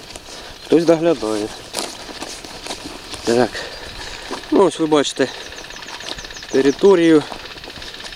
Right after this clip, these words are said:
Їх тут, ну, з десяток, може, залишилось. Це старе кладбище. А ось диво дивно. Хто це такі?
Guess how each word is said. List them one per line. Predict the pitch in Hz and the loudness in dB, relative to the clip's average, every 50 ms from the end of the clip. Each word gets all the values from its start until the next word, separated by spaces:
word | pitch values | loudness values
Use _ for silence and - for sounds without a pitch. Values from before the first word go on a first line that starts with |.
| - - | 2 4
Їх | 160 - - | 4 4 4
тут, | - - 135 - | 2 -2 -2 4
ну, | - 156 160 | 6 6 6
з | 135 113 | 6 6
десяток, | 135 151 - - 151 139 120 - 117 - - | 4 4 6 6 4 4 4 2 -2 -4 -2
може, | 127 120 117 120 | -2 0 2 2
залишилось. | 117 117 135 156 185 196 - - 175 165 156 - - - - - - - - - - - - - - - - - - | 4 6 8 8 8 8 6 6 4 4 4 2 -4 -10 -10 -12 -12 -12 -10 -10 -10 -10 -12 -12 -12 -12 -12 -6 4
Це | - 165 | 4 4
старе | - - - 170 147 151 | 4 6 2 2 2 2
кладбище. | 135 - 110 110 110 101 101 104 - - 131 120 - - - - - - - - - - - - - - - - - - - - - - - - - - - - - - - - 117 110 107 113 113 - - - - | 0 2 2 2 2 2 2 2 2 2 2 0 -2 -8 -8 -10 -10 -12 -12 -14 -12 -12 -10 -10 -10 -12 -12 -14 -14 -14 -14 -14 -16 -16 -16 -16 -16 -16 -16 -16 -12 -12 -8 -4 -4 -4 -4 -4 -6 -8 -10 -4 2
А | 135 175 | 4 6
ось | 220 233 - - - - - - - - - - - - - - - - - - - - - - - - - - - | 6 6 4 2 -4 -6 -8 -10 -8 -8 -8 -8 -8 -10 -10 -12 -12 -12 -14 -14 -14 -14 -14 -14 -14 -12 -10 -2 -2
диво | 139 139 143 156 185 175 175 175 | -2 0 6 6 8 8 8 6
дивно. | 170 135 131 120 117 117 120 123 | 8 8 6 8 10 8 8 6
Хто | - - - - 180 | 4 2 4 4 4
це | 190 - 170 | 6 4 2
такі? | - 170 - - 143 139 131 | 0 0 2 4 6 6 6